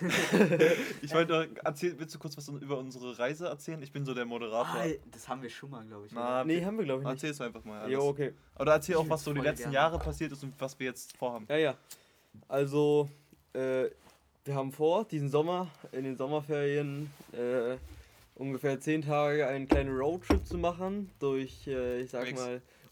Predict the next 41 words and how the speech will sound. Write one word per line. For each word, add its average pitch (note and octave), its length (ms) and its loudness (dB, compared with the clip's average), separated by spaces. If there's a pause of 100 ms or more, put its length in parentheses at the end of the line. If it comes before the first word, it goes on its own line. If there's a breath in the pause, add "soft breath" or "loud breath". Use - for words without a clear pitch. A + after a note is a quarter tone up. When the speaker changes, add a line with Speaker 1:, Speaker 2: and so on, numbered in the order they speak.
(400 loud breath)
Speaker 3:
unter D3+ 300 -2
Deutschland C#3+ 640 0
südlich, E3+ 520 -2
ein C3 160 -4
paar C3+ 140 -6
Länder. D3+ 380 0 (640 loud breath)
Speaker 1:
Sag C3+ 120 -2
Speaker 3:
Und, C#3 80 2
Speaker 1:
doch D3 100 2
die C3+ 140 0
Speaker 3:
äh, C3 40 2
Speaker 1:
Länder C3 240 4
mal B2 120 2
Speaker 2:
Sag - 20 4
doch C3+ 80 4
Speaker 1:
an. D3 80 2
Speaker 2:
die C#3+ 220 -6
Speaker 3:
ich C#3+ 80 -4
sag F#3+ 220 2
die F#3 60 -4
Speaker 2:
Länder. F3 200 4
Speaker 3:
gleich D#3+ 100 0
an, A#2 140 -2 (320)
okay? F3 240 2
Speaker 1:
Okay. - 240 -6 (140)
Speaker 3:
Also, C#3 180 2
nee, D3 160 4
egal. G#2+ 220 -4
Wir C3+ 200 2
haben D#3 140 4
vor, D#3 240 4
zuerst C#3+ 300 0
in C#3+ 80 -2
die B2 80 -2
Schweiz C3+ 320 -2
zu D#3+ 100 -6
fahren, F3+ 280 -4 (180)
für D#3 80 0
ein D#3 100 0
paar D3+ 160 4
Tage. D#3 380 0